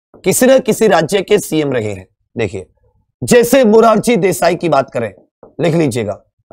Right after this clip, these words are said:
मोरारजी देसाई जनता पार्टी के इमरजेंसी के बाद में ये बॉम्बे के सीएम रह चुके थे। सीएम कहां के थे? बॉम्बे राज्य के सीएम रह चुके थे उन्नीस सौ बावन से उन्नीस सौ छप्पन, जबकि प्रधानमंत्री उन्नीस सौ सतहत्तर से उन्नीस सौ उन्यासी।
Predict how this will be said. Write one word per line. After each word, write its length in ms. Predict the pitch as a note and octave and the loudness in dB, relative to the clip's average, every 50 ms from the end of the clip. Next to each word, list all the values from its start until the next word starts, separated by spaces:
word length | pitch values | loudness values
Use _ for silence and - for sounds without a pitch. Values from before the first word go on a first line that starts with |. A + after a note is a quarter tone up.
| - _ - | -18 _ -4
मोरारजी 560 | A#2+ E3+ G#3 A3 A#3+ B3 B3+ F#3 - C4 B3 | 0 2 2 4 4 2 2 2 2 0 0
देसाई 380 | F3 - F#3 D#3+ - - D3+ C#3 | 2 0 -2 -2 -2 -2 -2 -2
जनता 380 | B2 - E3+ F#3+ G3 - A#3 | -2 -4 -4 -4 -2 -2 -4
पार्टी 400 | A3+ - G3+ F3 F3 E3+ - F3+ | -2 0 0 -2 0 -2 -4 -6
के 160 | D#3+ - F3 F#3 G3+ - _ _ _ _ _ _ _ _ _ - | -4 -6 -6 -8 -8 -10 _ _ _ _ _ _ _ _ _ -2
इमरजेंसी 600 | E3+ G3+ A#3 A#3+ F#3+ C3+ G#3+ G3+ - - - G3 | 0 2 2 2 2 2 0 0 0 -2 -6 -6
के 140 | D#3 - D3+ | -6 -4 -2
बाद 240 | C#3 A#2+ A#2+ A2 A#2 | 0 0 0 -2 -6
में 140 | A2 G2+ - _ _ _ _ _ _ _ _ _ _ _ _ - | -10 -12 -16 _ _ _ _ _ _ _ _ _ _ _ _ -4
ये 200 | B2+ C3 C#4 C4+ | 0 2 2 2
बॉम्बे 460 | F#3 D3 F3 A3 G#3+ G#3 A3 B3 B3 | 2 2 2 2 2 4 2 2 2
के 220 | A#3+ - A3+ A#3 A3+ | 2 2 0 0 0
सीएम 340 | - - F#3+ F#3+ F#3 F3 | -2 -4 -4 -4 -2 -2
रह 120 | D#3 C3+ A#2+ | -2 -4 -4
चुके 260 | - B2+ A2 B2 A#2 | -6 -8 -10 -10 -10
थे। 160 | G2 - G2 F2+ _ _ _ _ _ _ _ | -10 -12 -16 -18 _ _ _ _ _ _ _
सीएम 400 | - - - G#3 A3 A#3 A#3 A3+ - | -16 -6 -2 0 2 2 2 0 0
कहां 220 | - D#3+ D#3+ D#3+ | -2 -2 -2 -2
के 120 | C#3+ D#3+ C#3 | -4 -6 -8
थे? 160 | A2+ - G#2+ G2 - - _ - - _ _ _ _ _ | -8 -8 -12 -12 -16 -20 _ -20 -20 _ _ _ _ _
बॉम्बे 420 | A#2 A#2 D#3+ A3 A3+ A3+ A#3 C4+ C4+ | -4 0 2 2 4 4 4 4 4
राज्य 360 | B3 G#3 F#3 E3+ - G#3+ G#3 | 4 2 0 0 -2 -2 -2
के 160 | G3+ G#3 G#3+ G3 | -2 -2 -2 -2
सीएम 280 | - - E3+ E3 D#3 | -2 -4 -6 -4 -4
रह 100 | C#3 B2 | -4 -4
चुके 240 | A#2+ - C3+ B2+ - | -6 -6 -8 -8 -6
थे 120 | D3 - G3+ | -4 -2 -2
उन्नीस 240 | F3+ E3+ D#3+ C#3+ - | -2 -2 -4 -6 -6
सौ 60 | D3 | -4
बावन 300 | C#3 B2+ B2 A#2+ B2 C3 | -2 -2 -2 -2 -4 -6
से 140 | A#2+ - C3 | -8 -8 -8
उन्नीस 220 | A#2+ A#2 A2+ - | -6 -6 -8 -8
सौ 60 | - | -10
छप्पन, 360 | G2+ - G#2+ - - - E3 - - _ _ _ _ _ _ _ _ _ _ - | -12 -12 -12 -10 -8 -8 -8 -8 -12 _ _ _ _ _ _ _ _ _ _ 0
जबकि 320 | A#2 A#3+ B3+ A#3 - C4+ | 2 2 2 4 2 0
प्रधानमंत्री 680 | B3 - - G3+ F3+ F3+ G3+ A3+ A3 A3+ A3 - A#3+ B3 | 0 2 2 2 2 2 2 2 0 0 0 0 0 0
उन्नीस 280 | B3 G#3 G3+ G3 - - | 2 2 0 0 -2 -4
सौ 80 | D#3+ | -8
सतहत्तर 440 | B2+ - C#3+ - D#3+ D#3+ - - F#3 | -8 -8 -8 -8 -8 -6 -4 -4 -4
से 140 | E3+ - G3+ | -2 -2 -2
उन्नीस 280 | F3+ D#3 C#3+ - - | -2 -2 -4 -6 -6
सौ 60 | - A#2+ | -8 -8
उन्यासी। 400 | A2 G#2+ G2+ G2 - - G2 | -8 -8 -10 -14 -14 -16 -18